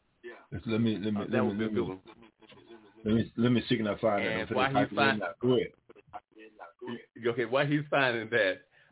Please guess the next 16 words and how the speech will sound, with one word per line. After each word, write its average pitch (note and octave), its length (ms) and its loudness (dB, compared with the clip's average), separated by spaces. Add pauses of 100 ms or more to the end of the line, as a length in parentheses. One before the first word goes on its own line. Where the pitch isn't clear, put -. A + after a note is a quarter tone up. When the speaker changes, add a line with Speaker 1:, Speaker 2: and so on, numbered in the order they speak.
Speaker 3:
uh, G2 380 -2 (100)
uh, F#2 220 -4
we, A#2 200 -6
we, B2+ 200 -4
we, C3+ 200 -6 (220)
we're, A#2+ 360 -4 (160)
uh, G2+ 220 -4 (280)
uh, F#2+ 280 -8 (360)
don't F3 220 -4
forget B2 340 -6
now, F#2 320 -6 (100)
the G#2 80 -6
month C3 360 -4 (100)
of G#2 160 -4 (460)
February A2 540 -2 (120)
this C3 120 -2